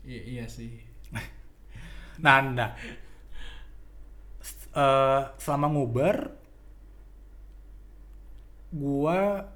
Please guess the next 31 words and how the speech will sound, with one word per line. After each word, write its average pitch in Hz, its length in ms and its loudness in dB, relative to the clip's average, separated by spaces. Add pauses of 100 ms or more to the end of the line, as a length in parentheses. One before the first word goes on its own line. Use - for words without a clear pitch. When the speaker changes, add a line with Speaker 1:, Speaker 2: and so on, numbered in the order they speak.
(640)
Speaker 2:
belajar 127 320 2
banyak 120 240 0
hal 120 160 2
juga. 123 340 -2 (380)
Di 120 120 -8
situ 135 220 -2
juga 185 240 2 (560)
sebenarnya 156 460 -4
nguber, 147 280 0 (140)
nguber 139 300 0
tuh 190 140 -4
banyak, 123 320 -2 (180)
apa, - 240 -8 (160)
eh, 120 640 -6 (520)
bukan 127 280 -2
yang 131 80 -4
nggak 123 160 2
ada - 80 -10
pelajaran, 147 400 -2
banyak 156 360 -2
banget 135 240 -4
pelajaran 127 380 -2
yang 135 100 -6
gua 113 360 -2 (280)
dapet 120 360 -2 (160)
gitu 107 180 -4
ya. 117 140 -10 (680)
Kayak 104 160 -6
belajar 101 220 -2
kesabaran, 127 760 2
belajar 107 360 -2